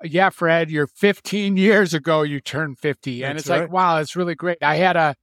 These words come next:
Speaker 1: I had a ruptured aortic aneurysm three weeks ago yesterday. So twelve weeks ago, I'm, I'm twelve weeks post open heart surgery right now.
Speaker 2: Wow.
Speaker 1: A-, and so, uh, emergency open heart surgery, like, you know, wheel me in and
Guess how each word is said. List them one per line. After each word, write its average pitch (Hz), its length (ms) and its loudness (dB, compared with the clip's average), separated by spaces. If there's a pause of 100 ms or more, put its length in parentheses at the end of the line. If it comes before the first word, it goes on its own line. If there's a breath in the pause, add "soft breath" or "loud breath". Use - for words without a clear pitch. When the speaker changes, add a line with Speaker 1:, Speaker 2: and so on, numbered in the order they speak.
(420)
Speaker 1:
I 165 60 -2
had 175 180 4
a 156 60 -2
ruptured 180 400 0
aortic 170 380 2
aneurysm 151 600 -4
three 147 200 -8
weeks 139 240 -10
ago 143 160 -6
yesterday. 127 640 -6 (260)
So - 180 -4
twelve 180 320 2
weeks 175 200 0
ago, 156 100 0
I'm, 180 200 2
I'm 180 300 2 (240)
twelve 175 320 2
weeks 165 220 2
post 151 500 -2
open 151 260 -2
heart 131 240 -2
surgery 127 320 -8
right 110 180 -8
now. 98 220 -14 (100)
Speaker 2:
Wow. 139 240 -6 (200)
Speaker 1:
A-, 156 200 -12
and 156 160 0
so, 151 340 4
uh, 156 60 2
emergency 156 640 0
open 127 200 0
heart 117 220 -4
surgery, 110 300 -12
like, 123 220 -6
you 160 80 -8
know, 135 120 -2
wheel 160 320 0
me 156 220 -4
in 160 200 -2
and 127 220 -8